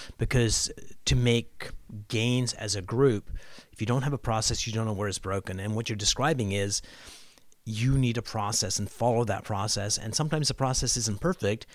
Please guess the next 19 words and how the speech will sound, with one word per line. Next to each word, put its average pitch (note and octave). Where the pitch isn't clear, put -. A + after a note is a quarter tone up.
but C3+
you C3
can C#3
diagnose A2+
what -
the -
problem A#2+
is F2+
with B2+
some A#2
data G#2+
l-, F#2
a B2+
month B2
later G#2+
or G2+
two B2
months G#2+
later. G2+